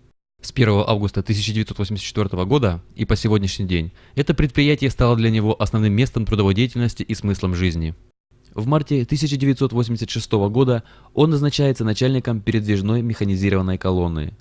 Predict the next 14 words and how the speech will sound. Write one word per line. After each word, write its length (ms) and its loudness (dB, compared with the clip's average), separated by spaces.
Именно 260 4
Николаю 400 4
Ивановичу 480 2
принадлежит 520 -2
идея 280 2
перевода 400 2
котельной, 540 0
которая 320 0
обслуживала 420 0
микрорайон 680 2
П 80 0
М 100 0
К 120 0
шесть, 360 -2